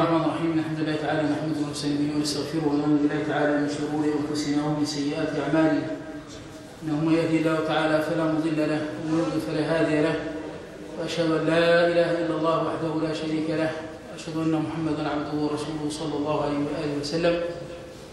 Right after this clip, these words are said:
اللهم لا علم لنا إلا ما علمتنا إنك أنت العليم الحكيم. أما بعد، إخوتي في الله، إن شاء الله كما تعودنا نقضي هذه اللحظات مع قصص القرآن الكريم، ولا زلنا مع قصة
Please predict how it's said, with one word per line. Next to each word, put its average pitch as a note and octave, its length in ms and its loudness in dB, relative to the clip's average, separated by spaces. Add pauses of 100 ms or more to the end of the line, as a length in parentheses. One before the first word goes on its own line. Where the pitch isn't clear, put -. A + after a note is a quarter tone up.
(120)
اللهم E3 340 2
لا E3 100 4
علم E3 220 2
لنا E3 260 2
إلا D#3+ 280 0
ما D#3+ 120 4
علمتنا D#3 520 0 (120)
إنك D#3 240 -2 (120)
أنت D#3+ 120 -4 (100)
العليم D3+ 200 -2
الحكيم. D#3 420 -6 (240)
أما D3 120 -4
بعد، D#3 120 4
إخوتي - 400 -2
في D#3 40 -8
الله، E3+ 320 2 (1080)
إن D3 60 -10
شاء E3+ 160 0
الله E3+ 240 4
كما E3+ 180 2
تعودنا D#3+ 380 0
نقضي D#3 300 0
هذه D#3 260 2
اللحظات D3 580 2 (1600)
مع C#3+ 200 2
قصص D#3+ 280 2
القرآن D3 440 0
الكريم، D3+ 540 0 (960)
ولا D3 120 -2
زلنا D#3+ 300 2
مع D#3+ 160 4
قصة D#3+ 680 0